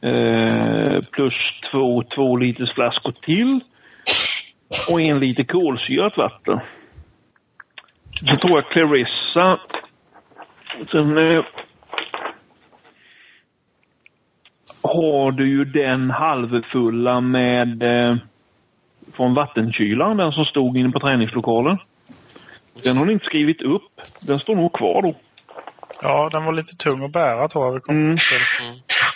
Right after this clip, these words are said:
Speaker 1: Men, eh, där finns det ju vatten och det såg ju väldigt fräscht ut fortfarande, så att det...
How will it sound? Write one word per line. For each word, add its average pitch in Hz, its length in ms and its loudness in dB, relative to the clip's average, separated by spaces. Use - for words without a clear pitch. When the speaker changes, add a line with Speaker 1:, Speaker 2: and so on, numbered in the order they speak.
Speaker 1:
Men, 143 240 2
eh, 147 120 2
där 180 140 0
finns 147 280 -2
det 151 60 -4
ju 147 60 4
vatten 135 400 0
och 151 80 2
det 151 80 4
såg 160 220 0
ju 160 80 0
väldigt 147 240 0
fräscht - 380 0
ut 120 160 -2
fortfarande, 127 580 0
så 139 120 2
att 131 100 2
det... 131 220 4